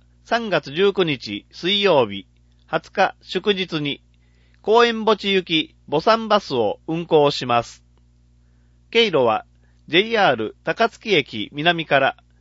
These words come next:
阪急高槻駅などを経由し、公園墓地までです。ジェイアール高槻駅南、阪急高槻駅ともに、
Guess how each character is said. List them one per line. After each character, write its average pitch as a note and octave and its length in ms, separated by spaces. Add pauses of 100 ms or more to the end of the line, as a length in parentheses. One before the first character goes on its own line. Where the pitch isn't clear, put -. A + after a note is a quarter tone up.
(280)
阪 A3 220
急 C#3+ 240
高 E3+ 260
槻 - 260
駅 D3+ 240
な D#3+ 120
ど B2 200
を A2+ 80
経 G3 240
由 C3 120
し、 G#2+ 340 (500)
公 A3+ 260
園 G#3 220
墓 G3 120
地 D3+ 120
ま D3+ 140
で D3 120
で A2 220
す。 - 200 (1080)
ジ E3 120
ェ G3+ 40
イ A#3 160
ア G3 120
ー D3 40
ル A#2 260
高 G#3+ 240
槻 - 260
駅 D3 200
南、 B2+ 480 (480)
阪 G#3 260
急 B2+ 240
高 F#3 300
槻 G#3 240
駅 - 240
と C#3+ 100
も C#3 160
に、 B2+ 220